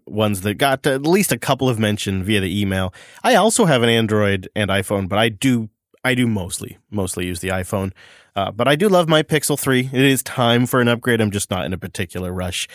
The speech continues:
But I am in a rush to tell you about a Cloud Guru. This episode is brought to you by the all-new Cloud Guru, the leader in learning for cloud, Linux,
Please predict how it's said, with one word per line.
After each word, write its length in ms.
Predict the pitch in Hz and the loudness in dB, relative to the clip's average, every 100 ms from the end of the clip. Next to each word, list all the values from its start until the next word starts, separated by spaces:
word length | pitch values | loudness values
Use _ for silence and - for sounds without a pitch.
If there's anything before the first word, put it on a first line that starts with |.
| - - - | -20 -14 -2
But 80 | |
I 80 | 110 | 2
am 140 | 156 196 | 4 4
in 80 | |
a 60 | 160 | 4
rush 260 | 139 127 - | 4 2 -2
to 80 | |
tell 200 | 123 131 | -4 0
you 320 | 117 107 98 92 - | 0 0 -2 -4 -4
about 240 | 107 95 | -2 -2
a 40 | 98 | -2
Cloud 280 | - 90 | -2 -4
Guru. 240 | 87 90 90 | -4 -6 0
This 180 | 139 143 | 2 2
episode 320 | 127 131 120 | 0 2 2
is 100 | 110 | 2
brought 280 | 110 117 - | 2 0 0
to 60 | |
you 60 | 127 | 0
by 120 | 120 | 2
the 120 | 113 | 2
all-new 380 | 110 117 113 113 | 2 2 2 -2
Cloud 300 | - 98 98 | -2 -4 -2
Guru, 240 | 104 98 | -4 -6
the 120 | 98 104 | -4 -4
leader 260 | 120 127 | -2 -2
in 180 | 127 117 | -2 -2
learning 240 | 113 113 | -2 -4
for 100 | 107 | -6
cloud, 360 | 92 - 101 101 | -8 -4 -4 -4
Linux, 360 | 98 92 90 | -8 -10 -12